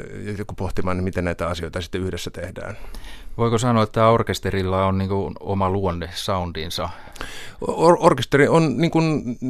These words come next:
Speaker 1: mä oon aina jotenkin verrannut orkesteria kokonaisuutena niinku yhteen ihmiseen, että, että orkesterilla on, on, on samanlaisia niinku luonteenpiirteitä, ö, kuin yhdellä persoonallisuudella. Että jotkut on no-, jotkut on nopeampia, jotkut on hauskempia, ö,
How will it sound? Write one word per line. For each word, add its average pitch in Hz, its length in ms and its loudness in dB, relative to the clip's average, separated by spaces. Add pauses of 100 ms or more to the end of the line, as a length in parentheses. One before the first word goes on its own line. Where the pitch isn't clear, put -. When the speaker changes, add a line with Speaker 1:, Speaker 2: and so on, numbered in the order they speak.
(580)
Speaker 1:
mä 135 120 0
oon 135 80 4
aina 135 200 6 (680)
jotenkin 123 280 -2
verrannut 117 420 4 (580)
orkesteria 110 720 2
kokonaisuutena 95 760 2
niinku 104 180 -2
yhteen 98 360 2
ihmiseen, 90 480 -2
että, 90 340 -4
että 98 240 -4
orkesterilla 104 560 2
on, 107 120 6
on, 110 160 4 (120)
on 113 180 2
samanlaisia 98 680 4 (520)
niinku 98 200 -4
luonteenpiirteitä, 90 1120 6 (480)
ö, - 100 -10 (360)
kuin 92 240 2
yhdellä 95 360 4
persoonallisuudella. 85 920 0
Että 110 140 0
jotkut 95 300 0
on 98 280 4
no-, 110 260 4
jotkut 117 300 -2
on 101 80 4
nopeampia, 92 460 4
jotkut 95 260 0
on 92 80 -2
hauskempia, 85 560 0
ö, 90 240 -4